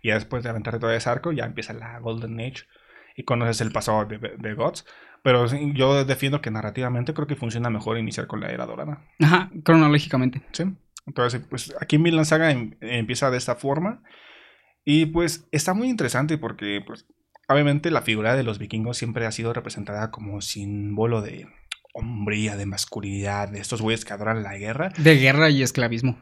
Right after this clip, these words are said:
Speaker 1: Sí, que hasta la fecha realmente, pues, por eso el término del Valhalla es muy, como muy famoso, ¿no? Inclusive cuando se mencionan cosas como Mad Max, que se menciona
Speaker 2: Ah, sí.
Speaker 1: como esta
Speaker 2: Los
Speaker 1: glorifi-,
Speaker 2: War Boys.
Speaker 1: esta glorificación de la guerra, como una especie de,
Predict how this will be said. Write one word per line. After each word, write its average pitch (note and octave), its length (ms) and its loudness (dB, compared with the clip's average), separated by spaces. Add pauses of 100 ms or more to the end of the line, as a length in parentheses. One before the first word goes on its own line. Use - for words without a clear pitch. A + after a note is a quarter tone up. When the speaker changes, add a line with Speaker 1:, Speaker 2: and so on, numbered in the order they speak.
(100)
Speaker 1:
Sí, G#3+ 240 -2
que G#3 100 0
hasta D3 140 0
la C3 120 0
fecha G3+ 280 -2
realmente, G3+ 540 -2
pues, A#2+ 200 -6
por A2+ 120 -2
eso D3 240 -2
el G#2+ 140 -4
término C3+ 240 -2
del G#2 160 -2
Valhalla G#2+ 480 -2
es D3+ 100 -6
muy, C#3 320 -2
como A2 220 -8
muy C3 200 -14
famoso, B2 520 -8
¿no? B2 80 -6
Inclusive C#3 320 -6
cuando G#2+ 200 -8 (340)
se - 200 -10
mencionan A2 460 -6
cosas A#2+ 280 -6
como - 180 -10 (360)
Mad A#2+ 180 -2
Max, C3+ 440 -8 (260)
que A#2 100 -8
se A2 80 -4
menciona A2+ 280 2
Speaker 2:
Ah, C#3 40 6
sí. - 60 -4
Speaker 1:
como B2+ 140 2
esta A#2+ 360 -2
Speaker 2:
Los C#3+ 280 6
Speaker 1:
glorifi-, C#3 100 10
Speaker 2:
War D3+ 140 10
Boys. C#3 360 2
Speaker 1:
esta D#3 160 2
glorificación B2 640 -2
de C3+ 80 -2
la A2 100 -4
guerra, A2+ 380 -2 (280)
como G#2+ 380 -2
una A2+ 220 0
especie A#2+ 420 -6
de, A2 400 -12